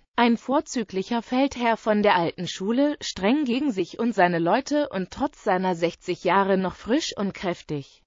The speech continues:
Ein unbestechlicher Beamter.“ Andere Historiker beurteilen Paulus zwar weitaus weniger günstig, aber sein Talent als Feldherr war offensichtlich.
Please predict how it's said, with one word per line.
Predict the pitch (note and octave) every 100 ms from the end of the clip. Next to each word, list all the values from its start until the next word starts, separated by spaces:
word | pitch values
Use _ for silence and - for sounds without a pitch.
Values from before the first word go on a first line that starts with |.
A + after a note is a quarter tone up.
| _
Ein | B3 B3+
unbestechlicher | G#3+ F#3+ G#3 - F#3 G3+ F#3+ F#3
Beamter.“ | F#3+ A#3+ G#3+ F#3 F3 B2+ - _
Andere | A3+ C#4+ C4 F#3
Historiker | F3 G#3 - B3 C#4 G#3 - F#3+
beurteilen | E3+ - E3+ D#3+ F#3 E3 F3 E3+
Paulus | - G3 E3+ E3+ - -
zwar | - E3+
weitaus | E3+ A#3+ - C4+ -
weniger | G3 F3 - G3+
günstig, | G#3+ F3 - F#3 G3+ -
aber | G3 F#3+
sein | F#3 F#3
Talent | G#3 F#3 F3+ C#4+ -
als | F#3+ -
Feldherr | - G#3 C#4 C4 D4 D#4+
war | G#3 E3
offensichtlich. | A#3 - C#4+ F#3+ D#3 - D3 C3 - _